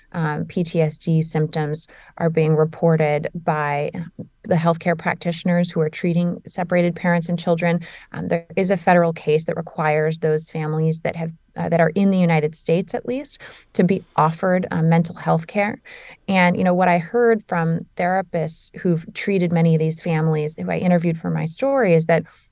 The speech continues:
you know, this is really just the beginning. You know, right now, what they're working on is trying to reconnect parents and kids and rebuild a relationship that was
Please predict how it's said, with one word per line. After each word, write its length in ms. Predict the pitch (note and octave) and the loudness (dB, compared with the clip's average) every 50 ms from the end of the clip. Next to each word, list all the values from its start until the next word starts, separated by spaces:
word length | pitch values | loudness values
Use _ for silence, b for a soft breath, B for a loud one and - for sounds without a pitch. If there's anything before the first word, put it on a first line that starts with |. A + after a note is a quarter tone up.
| _ _ | _ _
you 80 | G3+ F#3+ | -6 -4
know, 60 | F#3 | -4
this 240 | F3+ F#3 F#3+ F3+ - | -4 -4 -6 -4 -4
is 260 | G3 E3+ E3+ - - | -4 -6 -6 -8 -10
really 300 | - F#3+ A3 A3+ G#3+ G3 | 0 4 4 4 6 4
just 240 | F3+ - F3 E3 - | 2 0 -2 -4 -4
the 60 | F3 | -6
beginning. 560 | D#3+ E3 D#3+ - D#3 D3+ D3 C#3+ D3+ D#3+ - | -6 -6 -2 0 0 0 0 -2 -2 -4 -2
You 60 | - E3 | -2 0
know, 100 | D#3+ D#3+ | 0 0
right 260 | E3 F3 E3+ - - | 2 0 0 0 0
now, 260 | F3+ F3 E3+ F3 F3 | 0 0 2 2 2
what 180 | E3 D#3+ E3 - | 0 0 -2 -2
they're 120 | D#3 D#3 | -2 -2
working 420 | D3 D3+ D#3 D#3 E3+ E3 D#3+ D#3+ | 0 0 -2 -2 -2 0 0 0
on 340 | D#3 D3+ D3 C#3+ C#3+ D3 D3+ D#3+ | 0 -2 -4 -4 -4 -6 -6 -4
is 260 | - E3 D#3+ D#3 E3 | -2 0 0 0 -2
trying 440 | - - - D#3+ D3+ D3+ D3+ D#3+ D#3+ | -4 -8 -8 -8 -6 -2 -2 -2 -2
to 440 | D#3+ - - D#3+ D#3 D#3 D3+ D#3+ E3 - - | -2 -2 0 0 2 2 0 -2 -4 -8 -6
reconnect 760 | F3 D#3+ E3+ F3 E3+ E3 - - D#3+ D3 C#3+ - - - - - | -2 0 0 2 0 0 0 0 0 2 0 -2 -6 -12 -16 -8
parents 340 | - E3 D3+ D3+ D#3 D#3+ - | -6 -4 -2 -2 -4 -4 -6
and 120 | D3+ D#3+ | -8 -8
kids 240 | - - D3+ D3+ D#3+ | -6 -8 -8 -4 0
and 160 | D#3+ E3 D#3+ D#3+ | 0 2 2 0
rebuild 560 | E3 E3 F3 F3 E3+ E3 E3 D#3 D3+ D#3 D#3 | 0 0 2 2 2 2 4 4 4 4 4
a 60 | D#3+ D#3 | 2 0
relationship 760 | D#3 D3+ D3+ D3+ D3 D3 - - D#3+ D#3+ D#3+ - D#3 D#3+ | 0 -2 0 0 -2 -2 -2 -4 -4 -4 -4 -6 -6 -6
that 140 | - - - | -4 -4 -4
was 180 | - D#3+ E3 | -4 -6 -6